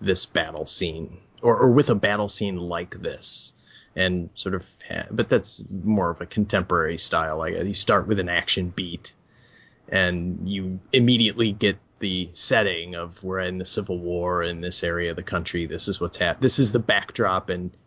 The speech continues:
emerging out of that are, are, are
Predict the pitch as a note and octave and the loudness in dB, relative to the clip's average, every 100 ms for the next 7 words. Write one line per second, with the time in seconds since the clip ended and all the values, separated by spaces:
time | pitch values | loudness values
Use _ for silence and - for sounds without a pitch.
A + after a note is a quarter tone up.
0 | _ _ - A2 G#2 G2+ F#2+ G2+ G2+ G2+ | _ _ -2 2 2 2 0 -2 2 2
1 | G2 F#2 F#2 F2+ - G2 F2+ E2+ - - | 2 0 2 2 2 2 2 0 -8 -2
2 | F#2 E2 E2+ - _ _ - E2+ | 0 0 -4 -10 _ _ -4 -4